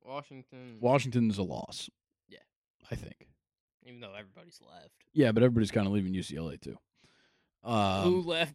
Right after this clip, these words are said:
Speaker 1: more? <laughs>
Speaker 2: <laughs> yeah. Who lost more?
Speaker 1: <laughs>
Speaker 2: Definitely Washington.
Speaker 1: They're losing U S C.
Speaker 2: But I think they can recover better, uh, considering they just played in a <laughs> college football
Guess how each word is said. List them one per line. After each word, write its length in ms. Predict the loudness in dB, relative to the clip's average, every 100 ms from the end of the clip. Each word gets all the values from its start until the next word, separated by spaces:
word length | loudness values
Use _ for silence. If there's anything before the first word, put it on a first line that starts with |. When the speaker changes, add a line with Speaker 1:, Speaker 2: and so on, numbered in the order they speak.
| -6
Speaker 1:
more? 400 | -2 -2 -4 -14
<laughs> 60 |
Speaker 2:
<laughs> 60 | -10
yeah. 1080 | -8 -6 0 6 10 10 10 6 4 4 0 4
Who 160 | 6 6
lost 380 | 6 6 4 2
more? 400 | 4 4 2 -2 -8 -4 -4
Speaker 1:
<laughs> 380 | -2 -2 -2 _
Speaker 2:
Definitely 400 | 0 2 4 6
Washington. 640 | 6 6 4 2 2 0 -2 -10
Speaker 1:
They're 120 | -20 -16
losing 380 | -16 -14 -16
U 140 | -20 -20 -20
S 120 | -20
C. 80 | -20 _ -6 2
Speaker 2:
But 220 | 4 4
I 120 | 0
think 200 | -2 0
they 140 | 0
can 140 | 0 -4
recover 420 | -6 -4 -4 -4
better, 480 | -2 -4 -4 -8 -14 _ _ _ -14
uh, 140 | -12
considering 400 | -12 -10 -8 -8 -6
they 100 | -8
just 200 | -8 -2
played 180 | 0 0
in 60 |
a 40 | -2
<laughs> 0 |
college 380 | -4 0 2
football 640 | 0 -2 -2 -2 0 -4